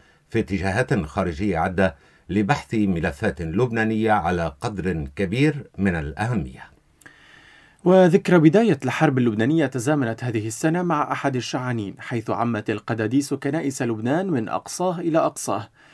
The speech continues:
Speaker 2: ففي بكركي، البطريرك الراعي يدعو إلى تنقية الذاكرة. عبدو متى.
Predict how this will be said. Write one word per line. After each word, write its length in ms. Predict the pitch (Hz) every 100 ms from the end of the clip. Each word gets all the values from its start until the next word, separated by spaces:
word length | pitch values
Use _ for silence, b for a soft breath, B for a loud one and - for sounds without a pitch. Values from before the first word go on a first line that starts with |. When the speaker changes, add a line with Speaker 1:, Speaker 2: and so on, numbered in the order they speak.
| b b
Speaker 2:
ففي 380 | - 123 - 113
بكركي، 580 | - 143 143 190 202
البطريرك 640 | 117 110 110 117 120 113 127
الراعي 600 | 131 151 104 110 110 - 131
يدعو 380 | 127 110 104
إلى 220 | 110 110 104
تنقية 460 | 107 101 101 98 160
الذاكرة. 640 | 147 104 - 123 107 101 B B B
عبدو 280 | - 160 110
متى. 320 | 95 - 180